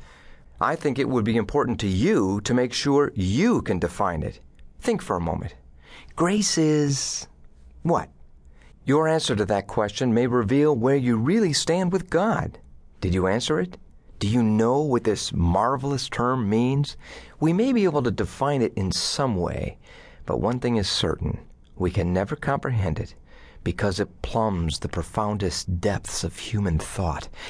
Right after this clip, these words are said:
It scales the dizziest heights of divine revelation. And though we may get a hold of a little corner of it, we can never fully comprehend it with our minds. It is indeed beyond full comprehension. It is the greatest thought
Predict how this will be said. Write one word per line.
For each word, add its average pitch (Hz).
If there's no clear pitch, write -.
It 98
scales 131
the 95
dizziest 120
heights -
of -
divine 107
revelation. 123
And 92
though 127
we 147
may 147
get 143
a 139
hold 151
of 139
a 147
little 156
corner 165
of 156
it, 160
we 117
can 117
never 120
fully 120
comprehend 107
it 80
with 95
our 87
minds. 92
It 101
is 120
indeed 123
beyond 110
full 160
comprehension. 139
It 78
is 80
the 98
greatest 92
thought 98